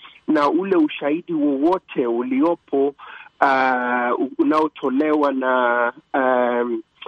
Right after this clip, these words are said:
huyu mchambua siri, ah, huenda ikatumiwa kuweza kumpiga kalamu Bwana Trump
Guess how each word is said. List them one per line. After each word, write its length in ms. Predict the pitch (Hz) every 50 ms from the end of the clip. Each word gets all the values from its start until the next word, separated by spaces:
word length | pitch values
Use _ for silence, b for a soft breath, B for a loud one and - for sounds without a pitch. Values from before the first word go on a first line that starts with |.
| - - _ _
huyu 220 | - 320 320 302
mchambua 600 | 285 269 - - - - - - 123 - 120 123 - _ - _
siri, 580 | 208 202 196 190 190 190 185 185 180 180 - -
ah, 340 | - 131 131 131 131 127 120 - - 139
huenda 500 | 147 160 160 160 160 160 156 147 143 143
ikatumiwa 880 | 135 131 - - 131 131 - - 135 123 127 143 156 151 147 139 131 127
kuweza 440 | - _ - - 139 139 135 - 135
kumpiga 580 | - - _ 135 123 110 - - - - 131 120
kalamu 440 | - - 123 127 131 131 131 127 117
Bwana 320 | 110 113 117 117 117 110
Trump 360 | - - - 196 185 160 -